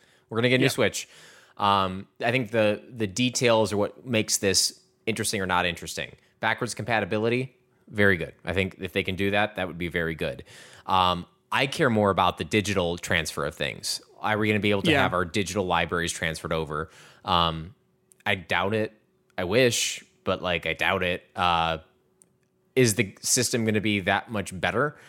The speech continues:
Speaker 1: I still think, like, part of it to me is, like, I play Nintendo games on my Switch mostly, uh, and
Speaker 2: Yeah.
Speaker 1: occasionally, uh, you know,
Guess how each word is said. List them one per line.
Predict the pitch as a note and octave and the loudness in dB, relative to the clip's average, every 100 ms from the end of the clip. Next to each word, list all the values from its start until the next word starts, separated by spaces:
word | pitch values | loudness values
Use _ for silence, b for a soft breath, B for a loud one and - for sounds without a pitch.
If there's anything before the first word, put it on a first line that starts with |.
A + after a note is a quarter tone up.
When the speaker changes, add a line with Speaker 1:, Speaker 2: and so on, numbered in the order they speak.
| B B - | B B -2
Speaker 1:
I | A#2 | 0
still | - C3+ | 4 4
think, | - B2+ A2 | 4 2 2
like, | F#2 - | -2 2
part | A2+ A2 | 2 4
of | |
it | G#2 - | 0 -2
to | F#2+ | 0
me | G2+ | 2
is, | G2 F2+ F2+ | 2 0 0
like, | F2+ F2 - - G2 | 0 0 -4 -6 -4
I | |
play | G2 G#2+ | 0 0
Nintendo | F2+ E2+ G2 G2 | 0 -2 0 0
games | G#2 G#2 G2+ | 2 2 0
on | G2+ | 0
my | |
Switch | G2 G#2+ G#2 A2 | 0 0 -4 -2
mostly, | G2+ - A2+ A2 - _ - | -2 0 -2 -4 -12 _ -2
uh, | F2+ F#2 | 0 2
and | |
Speaker 2:
Yeah. | A2+ | 0
Speaker 1:
occasionally, | - B2 A2+ G#2+ G2 G2+ | 0 0 0 2 2 2
uh, | F#2 F#2 F2 | 2 2 0
you | A#2 | -4
know, | E2+ | -4